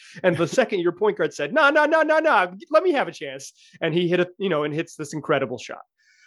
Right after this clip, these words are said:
Speaker 1: But, um, what has changed for him is that now they can do it with ugly offense because he is so strong. He has such a strong handle, and he can score at all three levels. And I think that's sort of the difference between Dame now than Dame in two thousand twelve,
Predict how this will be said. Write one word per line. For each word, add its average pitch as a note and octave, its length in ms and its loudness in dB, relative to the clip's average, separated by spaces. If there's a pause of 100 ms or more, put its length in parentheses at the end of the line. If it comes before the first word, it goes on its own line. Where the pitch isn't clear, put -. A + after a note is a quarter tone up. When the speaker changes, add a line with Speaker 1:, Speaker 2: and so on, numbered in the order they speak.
(100)
Speaker 1:
But, G#3+ 260 2 (260)
um, F#3 440 4 (320)
what A3 180 2
has A#3+ 180 2
changed F4 380 0
for G3 180 4
him E3+ 100 0
is D#3+ 160 -2
that F3 140 -2
now A3+ 540 -2
they F#3 160 -2
can F3+ 240 -8
do E3+ 220 0
it E3 80 0
with D3+ 180 -4 (100)
ugly B2+ 380 -6
offense - 680 -10
because C#3 480 -2
he D3 240 -4
is C3+ 140 -4
so B2+ 300 -6
strong. C#3+ 720 -2 (320)
He D3 140 -4
has B2+ 180 -4
such C3 240 -6
a C3+ 60 -6
strong A#2+ 360 -4
handle, D#3 680 2 (160)
and C#3 100 -2
he C#3 80 -4
can C3 160 -6
score C3+ 380 0
at A#2 80 -4
all C3 200 -4
three - 180 -10
levels. - 500 -12 (240)
And E3 100 2
I F3+ 80 4
think G3+ 260 2
that's E3+ 400 0
sort D#3+ 180 -2
of B2 120 -8
the A2+ 80 -8
difference C3 840 -6
between C#3 580 -6
Dame C#3 340 2
now C#3+ 480 2
than C#3 240 -4
Dame C3 280 -4
in B2 120 -10
two B2+ 120 -12
thousand B2 380 -10
twelve, F#3 500 4